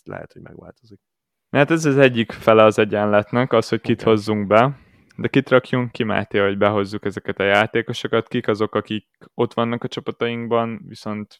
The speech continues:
Speaker 2: nagyjából csalódást okoztak, vagy legalábbis nem teljesítettek olyan jól, mint szerettük volna így az első három fordulóban?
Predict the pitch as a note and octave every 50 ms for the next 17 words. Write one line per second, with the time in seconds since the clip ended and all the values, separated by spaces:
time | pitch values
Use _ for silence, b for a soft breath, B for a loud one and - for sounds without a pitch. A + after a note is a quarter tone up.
0 | _ _ _ _ - G2+ G#2 G2+ G2+ F#2+ G#2 G2 G2 F#2+ F#2 - G#2+ G#2+ - -
1 | A2+ _ _ _ _ _ _ _ _ _ _ _ _ _ _ _ - A2 G#2+ A#2
2 | A#2+ A#2+ A#2+ A#2+ B2 - - B2 - A#2+ A#2 A#2 - - - A2 - - A2 G#2
3 | G#2+ G#2+ G#2 G#2 - - G#2+ G2+ G2 - - G2 - - - G#2 - - - -
4 | G2+ G2+ G2+ G2+ G2 G2 G2 G2 G2 G2 G#2 G#2 - - G#2 G2 F#2+ - _ -
5 | G2 - - G#2 G#2+ G#2 G#2 G2+ G#2 - A2 G#2+ G#2 G2+ G2+ G2+ - - G#2+ G#2
6 | G#2 G2+ G2+ G2+ G#2 - - G2 G2+ G2+ G2+ G2 G2+ G#2 G2+ G2+ G#2 G#2+ A2+